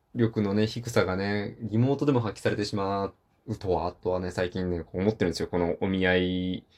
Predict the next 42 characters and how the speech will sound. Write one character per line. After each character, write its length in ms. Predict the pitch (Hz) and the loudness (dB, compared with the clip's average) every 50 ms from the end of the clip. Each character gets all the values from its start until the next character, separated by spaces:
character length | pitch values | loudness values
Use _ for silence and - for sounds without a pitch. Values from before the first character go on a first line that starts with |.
| _ _ _ _ _ | _ _ _ _ _
問 240 | 98 98 98 95 87 | 0 2 2 4 2
題 160 | 85 80 80 | 2 0 0
と、 320 | - - 101 90 87 - _ _ _ _ _ _ _ _ _ _ _ _ _ _ - - | 2 4 4 4 4 -2 _ _ _ _ _ _ _ _ _ _ _ _ _ _ -16 -8
ね、 280 | - 95 98 107 110 - - - - - | -2 2 2 2 2 0 -8 -20 -20 -12
Twitter 500 | - 107 98 - - _ - 90 90 92 | -8 -6 -6 -6 -4 _ 4 4 6 6
の 320 | 90 90 90 87 87 - - - - _ _ | 6 4 4 4 2 0 -6 -16 -20 _ _
三 260 | - - 101 98 92 | -2 -2 0 0 0
点 360 | - 101 95 95 95 95 98 - | 2 2 4 4 4 0 0 -4
リ 260 | 98 92 95 92 92 | -2 -2 0 2 2
ー 40 | 90 | 2
ダ 140 | 92 90 90 | 2 2 0
ー 20 | |
吹 160 | - - - - | -2 -6 -2 0
き 20 | |
出 100 | 90 82 | 0 0
し。 240 | - - 73 - - _ _ _ _ _ | 0 -6 -8 -10 -16 _ _ _ _ _
は 140 | - 82 | -8 -8
い。 140 | 80 - - - _ _ _ _ _ _ _ _ _ _ _ _ _ _ _ _ _ _ _ _ _ _ | -8 -8 -10 -16 _ _ _ _ _ _ _ _ _ _ _ _ _ _ _ _ _ _ _ _ _ _
今 100 | - 95 | -2 0
日 20 | 85 | 2
は 40 | 85 | 2
ね、 240 | 92 98 101 101 - | 2 2 2 2 2
こ 100 | - 98 | 2 2
れ 80 | 95 92 | 4 4
に 100 | 95 92 | 6 6
悩 180 | 92 90 95 | 6 4 6
ま 120 | 95 98 98 | 4 4 4
さ 100 | - 98 | 4 2
れ 80 | 95 | 2
て 80 | - 90 | 4 4
い 80 | 85 85 | 2 2
る 100 | 90 85 | 2 4
と 140 | 90 90 | 4 4
い 260 | 87 85 82 82 85 82 | 4 4 4 2 0 0
う 100 | - - - | -2 -4 -4
お 60 | 87 | -2
話 260 | 87 85 85 80 - | 0 0 0 -2 -2
で 80 | 82 80 | -4 -4
し 80 | - | -2
た。 260 | - 85 78 - - - _ _ _ _ _ _ _ _ _ _ _ - - | 0 0 0 0 -2 -8 _ _ _ _ _ _ _ _ _ _ _ -12 -4
は 180 | - - - - | -2 0 0 0
い。 100 | - | -2